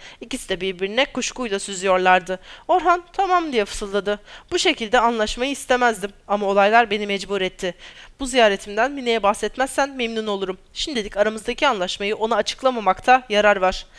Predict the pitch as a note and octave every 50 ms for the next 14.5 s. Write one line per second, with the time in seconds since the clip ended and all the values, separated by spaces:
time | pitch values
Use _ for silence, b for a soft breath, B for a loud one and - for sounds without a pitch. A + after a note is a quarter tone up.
0 | B B B B - D#4+ E4+ - - F#4+ F4+ E4 - C#4 A#3+ - - C#4 C4 B3
1 | C4+ C4 E4 D4+ B3 G3 G3 A3+ - - A#3 - - E4 D4 A#3 G3+ F3 F#3+ F#3
2 | F3+ F#3 F#3 F#3 F#3 F#3 G3 G#3+ A#3+ B3 A3+ F#3+ E3+ F3 F3 E3+ - F#3+ F#3+ F#3+
3 | G3+ G#3+ B B B B B B - - F#4+ F#4 F4+ D4+ - G#3 F#3 F#3 G3+ G#3+
4 | A#3 A#3+ A3+ - - A3+ G#3+ - B3 A3 G#3+ G#3+ G#3 F#3+ F#3 D#3+ F3+ F3+ F3 -
5 | - - - - G#3+ G3 F3+ F#3+ F#3 F#3 F#3+ A#3+ C#4 A#3+ B3+ G#3+ G#3+ G3+ - -
6 | B3+ B3+ A#3+ G#3+ F#3+ F3+ F#3 G3 G3 G3+ G3 - F#3 G3 F#3 - - F#3 F#3 F#3
7 | G3 G3 - A3 G3 F#3+ - - A3 A#3 B3 - - - - - G#3+ G#3 G3+ G3
8 | G3 - B B B B B B - C#4 C#4+ D#4+ D4+ D#4+ - F#4+ F4+ E4 D#4+ C#4+
9 | B3 C#4 C#4 B3 C4+ C4+ - C#4+ C4 A3+ G#3 - _ G#3 G#3 A3 G#3+ A3 A3+ -
10 | - D#4+ D4+ B3+ G#3 F#3+ F#3+ A3+ B3 - - A#3 B3+ A#3+ A#3+ A3 G3+ G#3+ - -
11 | A#3 G#3+ G#3+ G#3+ A3+ B3 C#4 C#4 A#3 F3 F#3 G3+ G3+ - - - G#3 G3+ G3+ G#3
12 | G3 F#3 B B B B B B - - D#4+ D#4 D4+ D4+ D4 C#4 - - F#3 F#3+
13 | - - G3+ G#3 - - B3+ A#3 A3 G#3 G#3 G#3 G3+ G3 G3 - - C4+ A#3+ G#3+
14 | F3+ - - G3 F3+ F3+ F#3+ A3 A#3+